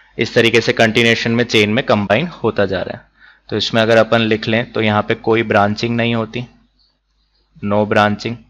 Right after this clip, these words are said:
ठीक है। और क्या form करेंगे? They form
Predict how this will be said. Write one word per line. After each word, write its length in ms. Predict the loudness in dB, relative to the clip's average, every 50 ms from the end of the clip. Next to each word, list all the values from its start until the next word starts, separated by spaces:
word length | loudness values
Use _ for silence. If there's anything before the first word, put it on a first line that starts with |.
| _ _ _ _ _ _ _ _ _ _ _ _ _ _ _ _ _ _ _ _ _ _ _ _ _ _ _ _ _ _ _ _ _ _ _ _ _ -10
ठीक 140 | -6 -2 -2
है। 120 | -2 -2 -4 -8 -18 -20 _ _ 2
और 140 | 2 2 4
क्या 240 | 4 6 6 6
form 280 | 6 4 4 2 2 4
करेंगे? 420 | 2 2 2 2 2 0 -4 -6 -8 -12 -18 -20 _ _ _ _ -10 -4
They 220 | -2 0 0 0 0
form 360 | 0 0 2 2 2 0 -2